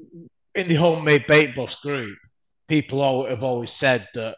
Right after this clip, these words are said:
low levels of citric have been, um, re-, repellent. When, when they, when they've put something like,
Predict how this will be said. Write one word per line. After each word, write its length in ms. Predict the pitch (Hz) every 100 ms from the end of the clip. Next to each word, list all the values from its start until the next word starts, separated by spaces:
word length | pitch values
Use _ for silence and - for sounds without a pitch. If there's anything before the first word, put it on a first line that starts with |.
| _ _ _ _ _ _
low 280 | 143 147 135
levels 400 | 127 123 117 113
of 60 | 110 -
citric 420 | 139 - - 101
have 140 | 120 95 -
been, 340 | 113 110 107
um, 720 | 104 113 110 110 104 107 107 - _ _ _ _ _ _ _ _ _ _ _ _ _ -
re-, 200 | 127 131 127
repellent. 500 | 113 131 131 127 104 - - - _ _ _
When, 220 | 143 151
when 140 | 156 160
they, 80 | 151
when 240 | 151 160
they've 100 | 156 -
put 140 | 160 - -
something 280 | 143 131 127
like, 400 | 123 120 120